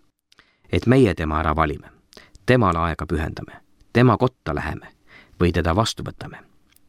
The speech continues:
Hea on siit loetu põhjal neis asjus õige tasakaal saavutada. Neljandaks, meid täidetakse su koja hüvedest. Psalmist igatseb olla paigas, mis sümboliseeris inimese osadust ja lähedust Jumalaga.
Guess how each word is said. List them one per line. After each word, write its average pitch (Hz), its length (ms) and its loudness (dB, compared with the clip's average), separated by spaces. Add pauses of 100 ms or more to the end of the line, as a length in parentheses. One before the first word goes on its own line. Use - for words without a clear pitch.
(520)
Hea 127 180 6
on 87 180 0
siit 113 300 0
loetu 101 320 0
põhjal 90 360 -2 (220)
neis 92 240 0
asjus 80 300 -4
õige 78 360 0 (380)
tasakaal 71 500 -4
saavutada. - 600 -10 (1600)
Neljandaks, - 600 -4 (600)
meid 117 260 2
täidetakse 104 560 -4
su 78 140 -4
koja 87 400 0 (360)
hüvedest. - 600 -6 (1500)
Psalmist 123 500 2
igatseb 123 400 -2
olla 120 240 0
paigas, 120 560 -2
mis 98 200 -6
sümboliseeris 95 760 2
inimese 104 480 4
osadust 95 540 -2
ja - 80 -8
lähedust 80 600 0
Jumalaga. 123 460 -4